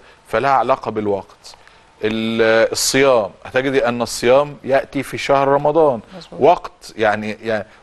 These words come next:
Speaker 1: والوقت بيبقى له رؤية و-، ويبقى له رؤية لنهاية الشهر، و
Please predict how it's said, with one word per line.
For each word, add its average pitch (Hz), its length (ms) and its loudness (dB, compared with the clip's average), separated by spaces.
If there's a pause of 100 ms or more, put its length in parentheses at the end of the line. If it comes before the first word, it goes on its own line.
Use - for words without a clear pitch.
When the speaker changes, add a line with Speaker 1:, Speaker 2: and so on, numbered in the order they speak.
Speaker 1:
والوقت 123 500 2 (300)
بيبقى 120 340 -2
له 131 140 2
رؤية 123 440 4
و-، 117 480 2
ويبقى 123 340 0
له 131 180 4 (380)
رؤية 127 280 4
لنهاية 117 540 -2
الشهر، 135 440 -2
و 113 300 6